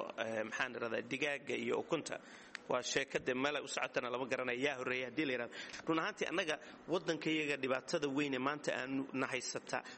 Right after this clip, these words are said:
baarlamaan ha noqdo, hay-adaha kale ha noqdaan, waxa weeyaan in weli la, maskaxdii mentality-ga warlordnimada laga bixi la'yahay.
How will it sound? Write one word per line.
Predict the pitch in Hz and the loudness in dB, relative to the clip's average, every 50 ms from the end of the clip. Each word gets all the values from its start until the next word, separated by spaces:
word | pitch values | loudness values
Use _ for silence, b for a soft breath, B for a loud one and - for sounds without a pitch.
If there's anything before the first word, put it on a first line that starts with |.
| B - | B 2
baarlamaan | 156 143 127 143 156 165 156 143 127 | 2 2 2 2 2 2 0 0 0
ha | 120 151 | 0 2
noqdo, | 147 135 - - 131 151 - B B B B - | 2 2 0 2 0 0 0 B B B B 0
hay-adaha | 151 147 139 151 175 160 147 139 | 2 2 4 2 2 0 0 -2
kale | - - 139 139 | -2 0 0 2
ha | - 151 165 | 2 2 2
noqdaan, | 151 143 135 143 143 143 139 B B B B | 2 2 2 2 2 0 -2 B B B B
waxa | 143 165 - - 165 | 2 2 4 2 0
weeyaan | 151 147 147 147 143 147 147 143 143 143 143 - - - | 2 4 4 4 4 2 2 0 -2 -2 -4 -6 -2 0
in | 180 180 170 156 156 B B B B B B - - | 0 2 2 0 -2 B B B B B B -6 2
weli | 151 170 196 240 269 - - - | 2 4 4 4 0 -2 2 2
la, | 156 151 147 151 | 4 4 4 4
maskaxdii | 147 165 160 - - - 233 - - 175 160 165 | 2 2 0 0 0 0 -2 -2 0 2 2 4
mentality-ga | 151 151 151 147 - - 196 185 175 156 - - - 175 151 147 139 | 4 4 2 2 2 2 2 2 2 -2 -4 -2 -2 0 2 2 2
warlordnimada | 135 135 151 151 143 147 147 147 139 151 160 185 165 143 | 4 4 2 4 4 4 2 2 2 2 2 2 4 4
laga | 143 143 139 165 | 4 4 2 2
bixi | 139 143 - 147 | 0 0 0 2
la'yahay. | 139 135 - - - - - | 2 2 0 -2 -4 -6 -8